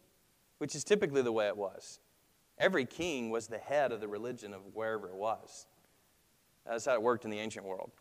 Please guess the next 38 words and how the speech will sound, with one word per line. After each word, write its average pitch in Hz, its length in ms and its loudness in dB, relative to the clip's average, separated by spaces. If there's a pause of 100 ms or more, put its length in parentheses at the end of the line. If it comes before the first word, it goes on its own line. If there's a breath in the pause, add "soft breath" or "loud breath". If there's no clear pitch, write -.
(1200)
Uh, 117 260 6
now, 117 160 0
in 143 180 -2
Israel, 151 500 6
it 131 40 2
was 127 140 -4
separated, 117 500 0
remember? 120 420 -6 (100)
Right? 117 220 -2
You, 117 240 -10
the 113 100 -14
priest - 420 -4
could 123 120 -4
not 123 220 -2
be 131 120 2
a 120 40 2
king, 123 440 -4
could 113 160 -6
not 117 160 -2
be 117 80 -2
a 107 60 -2
prophet, 123 400 4
and 110 100 -4
the 107 60 -6
prophet 117 360 2
couldn't 113 160 -4
be 113 120 -2
a 110 40 -2
king 117 300 -8
or 110 60 -2
a 104 60 -4
priest. 135 360 2
And, 110 180 -10
you 110 80 -8
know, 98 100 -8
there 101 140 -8
was 104 120 -10
three, 120 220 -6